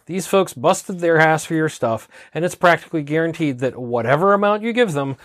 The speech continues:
will mean a lot more to them than it does to you. Um, thank you so much for that letter.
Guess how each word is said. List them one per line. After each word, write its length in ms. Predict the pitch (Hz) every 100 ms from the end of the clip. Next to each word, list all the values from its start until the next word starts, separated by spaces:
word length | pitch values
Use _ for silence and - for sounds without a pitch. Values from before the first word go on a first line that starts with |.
| -
will 140 | 151 151
mean 180 | 151 139
a 60 |
lot 300 | 123 139 165
more 180 | 185 190
to 60 | 185
them 360 | 185 131 127 131
than 240 | 131 127
it 120 | 127
does 300 | 120 110 101 -
to 140 | 127
you. 500 | 113 156 113 92 92 - _ _ - _
Um, 640 | - 127 127 123 120 123 117 _ - -
thank 320 | 156 214 -
you 240 | 110 92 -
so 260 | - 156
much 540 | 170 190 - - - -
for 280 | - - 127
that 320 | 117 117 -
letter. 760 | 110 113 139 147 - - -